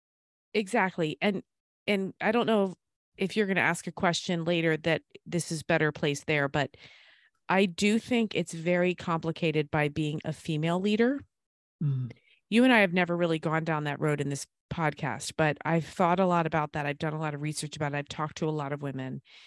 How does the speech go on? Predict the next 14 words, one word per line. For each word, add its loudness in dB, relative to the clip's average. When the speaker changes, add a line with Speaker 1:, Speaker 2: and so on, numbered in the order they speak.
Speaker 2:
Mm-hmm. -10
Speaker 1:
And 2
this 2
is, 2
educational 0
leadership -2
is 0
a 0
male-dominated -2
field. -4
We 0
all 0
know -2
that. -10